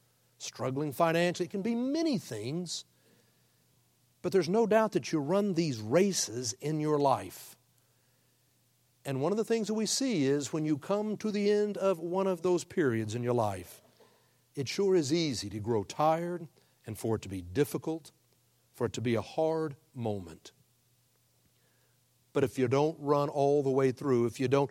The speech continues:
run the last lap, then you don't do well in the race.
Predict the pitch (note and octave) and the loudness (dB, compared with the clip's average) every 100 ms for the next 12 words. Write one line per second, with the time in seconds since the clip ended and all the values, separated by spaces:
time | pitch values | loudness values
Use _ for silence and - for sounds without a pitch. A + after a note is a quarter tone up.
0 | - - C3+ C#3+ C#3 C3+ C#3 C3+ C3 - | -6 -2 4 4 6 4 8 8 6 4
1 | C#3 A#2+ G2+ - _ _ _ _ _ _ | 4 4 0 -14 _ _ _ _ _ _
2 | _ _ _ _ _ _ _ _ A#2 A2 | _ _ _ _ _ _ _ _ -20 -10
3 | A2 B2+ B2 B2+ A#2+ A#2+ A#2 B2+ G2+ F#2+ | -4 -2 0 0 0 -2 2 2 0 -6
4 | G#2+ G#2+ E2+ - - - | -6 -6 -6 -6 -6 -6